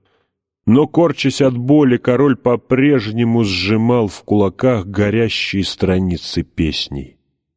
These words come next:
Шрайк держал его перед собой, как отец, поднявший сына над крестильной купелью. «Уничтожь!» — кричал Билли, беспомощно дергая проколотыми руками.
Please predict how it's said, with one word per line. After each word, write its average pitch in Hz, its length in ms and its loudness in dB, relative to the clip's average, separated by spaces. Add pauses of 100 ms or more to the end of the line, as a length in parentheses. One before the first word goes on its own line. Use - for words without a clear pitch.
(500)
Шрайк 107 480 -2
держал 98 420 0
его 98 240 0
перед 92 260 -4
собой, 101 420 0
как - 200 -6
отец, 123 560 -2
поднявший 95 720 -2
сына 98 460 -2
над 90 200 -2
крестильной 82 760 -4
купелью. 69 880 -4 (680)
«Уничтожь!» — 170 1700 2
кричал 98 480 0
Билли, 92 420 0
беспомощно 87 880 -2
дергая 82 480 0
проколотыми 80 720 -4
руками. 76 640 -4